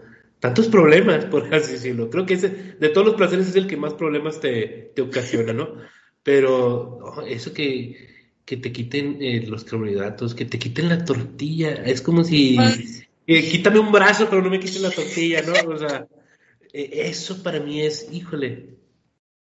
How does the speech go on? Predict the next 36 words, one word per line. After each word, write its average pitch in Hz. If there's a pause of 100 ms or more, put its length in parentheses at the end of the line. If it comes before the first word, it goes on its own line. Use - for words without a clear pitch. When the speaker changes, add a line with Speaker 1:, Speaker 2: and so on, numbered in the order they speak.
(160)
Speaker 1:
no, 95
yo 110
no 120
puedo, 95
yo, 117
porque 117 (220)
puede 127
decirse 135
que, - (140)
que 104
hasta 104
un, 110
un, 123
un 127
buen 127
espagueti 117
y 123
demás, 113
yo 117
me 120
lo 113
puedo, 107
tengo 113
que 123
comer 113
con -
tortilla. 95 (640)
Speaker 2:
Dejé 208
el 254
espagueti, 180
el 190
gansito 196
y 175
los 180
chocorroles 220 (100)
con 240